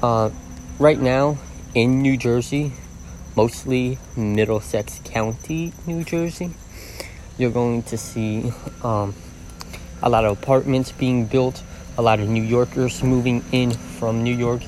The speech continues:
to New Jersey, and people are fearing it's because of the prices of living in New York City.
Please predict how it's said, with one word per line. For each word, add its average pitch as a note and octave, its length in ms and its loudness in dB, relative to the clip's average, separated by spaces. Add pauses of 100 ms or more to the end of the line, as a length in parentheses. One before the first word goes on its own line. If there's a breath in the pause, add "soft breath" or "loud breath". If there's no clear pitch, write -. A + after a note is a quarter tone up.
(120)
to - 140 -6
New B2 520 2
Jersey, A#2 540 0 (520 loud breath)
and E3+ 180 2
people C#3 480 2
are B2+ 140 6
fearing A#2 580 -2
it's A2 160 -2
because A2 380 -2
of G#2+ 80 -2
the G2+ 80 0
prices C3+ 640 0
of G#2+ 120 0
living C#3 460 2
in C#3 140 4
New C#3 120 4
York C3 260 0
City. C3 500 0